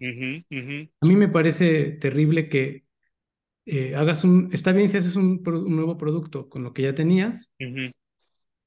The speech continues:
Speaker 2: pero si lo vas a promocionar diciendo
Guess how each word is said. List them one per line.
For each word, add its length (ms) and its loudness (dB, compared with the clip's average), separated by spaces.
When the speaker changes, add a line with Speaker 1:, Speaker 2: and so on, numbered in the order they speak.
Speaker 2:
pero 400 0
si 140 -6
lo 80 0
vas 160 -4
a 80 -8
promocionar 880 -4
diciendo 680 -4